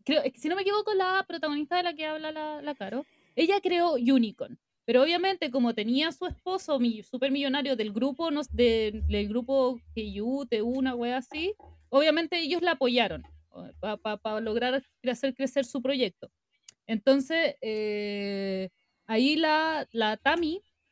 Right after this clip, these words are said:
eh, obviamente estaba trabajando en Unicorn y a la Tammy obviamente la echaron, quedó la cagá, y, eh, no ma-, eh,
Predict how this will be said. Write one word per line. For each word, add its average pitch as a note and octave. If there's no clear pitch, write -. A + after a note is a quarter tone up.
eh, A#3
obviamente C4+
estaba C#4+
trabajando C#4
en D4
Unicorn E4+
y B3+
a B3
la A#3
Tammy C4+
obviamente F#3+
la A#3
echaron, C4+
quedó G#3
la G#3+
cagá, D4+
y, E4+
eh, A3
no B3+
ma-, C4+
eh, A3+